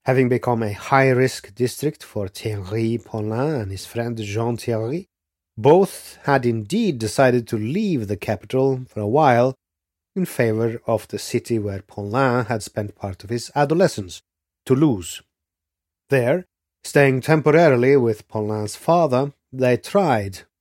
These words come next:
to live normally. Paulin returned to the neighborhood of his adolescence and reconnected with his old friends.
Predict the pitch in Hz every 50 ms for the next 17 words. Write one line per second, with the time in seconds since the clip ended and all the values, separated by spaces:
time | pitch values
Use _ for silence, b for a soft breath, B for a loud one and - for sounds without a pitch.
0 | _ - 117 107 107 113 113 107 104 107 113 117 113 110 101 92 87 85 - _
1 | _ _ _ _ _ _ _ _ _ _ _ _ _ _ _ _ _ _ _ _
2 | _ _ _ _ _ _ _ _ _ _ _ _ _ _ _ _ _ _ _ -
3 | 117 107 104 117 127 139 143 147 156 160 143 135 117 - - 135 135 139 139 127
4 | - 120 107 110 107 117 117 117 120 113 95 120 120 113 113 107 98 104 95 92
5 | 113 110 110 107 110 104 117 117 - - 139 139 135 123 117 123 120 117 123 127
6 | 151 156 - 170 165 165 156 - - 170 160 151 143 156 208 - - 151 139 -
7 | 151 151 147 139 - - 156 135 107 95 90 80 _ - - -